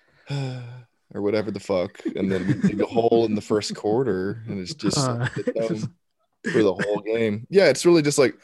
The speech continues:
Speaker 2: I know, yeah, it is.
Speaker 1: <sighs>
Speaker 2: That's a good, yeah. I'm like, "I'm
Speaker 1: It's
Speaker 2: bored. I'm
Speaker 1: okay.
Speaker 2: bored, bro. Like, I don't wanna play today." <laughs>
Speaker 1: It's
Speaker 2: Like
Speaker 1: just the,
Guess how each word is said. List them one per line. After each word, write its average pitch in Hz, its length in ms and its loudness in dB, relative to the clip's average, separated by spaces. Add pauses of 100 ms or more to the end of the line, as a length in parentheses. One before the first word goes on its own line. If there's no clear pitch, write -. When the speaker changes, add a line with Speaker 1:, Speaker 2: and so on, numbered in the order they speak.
(120)
Speaker 2:
I 156 100 4
know, 156 200 6
yeah, 151 220 6
it 139 160 4
is. 127 260 0
Speaker 1:
<sighs> 147 720 -6
Speaker 2:
That's 135 180 -2
a 147 60 2
good, 120 200 2
yeah. 117 200 0
I'm 120 60 0
like, 127 120 -2
"I'm 185 60 4
Speaker 1:
It's 147 100 0
Speaker 2:
bored. 113 460 -4
I'm 156 80 -6
Speaker 1:
okay. 104 80 -8
Speaker 2:
bored, 98 280 -6
bro. 104 220 -8
Like, 120 140 -10
I - 20 -8
don't 127 160 -10
wanna 87 80 -18
play 87 220 -16
today." 85 380 -18
<laughs> - 40 -12
Speaker 1:
It's 185 160 2
Speaker 2:
Like 185 80 6
Speaker 1:
just - 140 -6
the, 110 80 -12